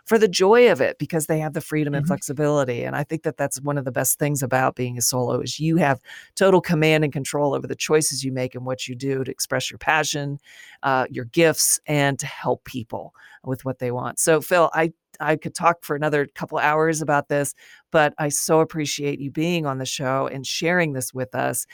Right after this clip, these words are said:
Speaker 1: Any final thoughts?
Speaker 2: Well, final thoughts is, I would say, you know,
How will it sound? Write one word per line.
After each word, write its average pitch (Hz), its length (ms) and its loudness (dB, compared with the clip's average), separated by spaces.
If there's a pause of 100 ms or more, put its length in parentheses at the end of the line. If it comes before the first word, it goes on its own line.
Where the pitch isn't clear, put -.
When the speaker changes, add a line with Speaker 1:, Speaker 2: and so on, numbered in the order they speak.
(180)
Speaker 1:
Any 196 160 4
final 196 300 4
thoughts? 190 460 0 (640)
Speaker 2:
Well, 151 260 4
final 208 300 2
thoughts 139 380 0
is, 117 400 -2 (540)
I 127 60 -2
would 127 120 -2
say, 117 380 2
you 117 100 -2
know, 117 120 0